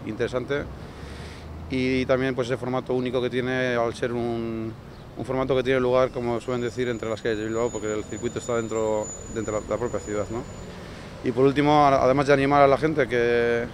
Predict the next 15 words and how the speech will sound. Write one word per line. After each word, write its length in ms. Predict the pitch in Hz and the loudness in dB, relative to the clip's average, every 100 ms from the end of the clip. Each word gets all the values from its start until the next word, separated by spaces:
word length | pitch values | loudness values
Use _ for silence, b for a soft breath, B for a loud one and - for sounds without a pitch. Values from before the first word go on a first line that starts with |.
| - - | -10 -2
que 340 | 123 127 120 | 0 0 -2
disfrute 460 | 120 117 165 151 131 | -4 -2 0 0 2
con 80 | 127 | 0
las 100 | 120 | 0
imágenes 480 | 135 117 135 127 | 0 0 0 -2
que 80 | 135 | -2
nos 140 | 127 123 | -4 -2
ofre-, 160 | 135 | -4
os 80 | 117 | -4
ofrece 760 | 123 135 131 135 127 127 127 131 | -2 -4 0 2 2 2 0 -4
este, 480 | - 131 127 127 | -2 -2 0 -2
este 160 | 123 143 | -4 -4
campo 200 | 139 135 | 0 2
de 80 | 135 | 4
regata, 420 | 131 135 147 | 4 4 4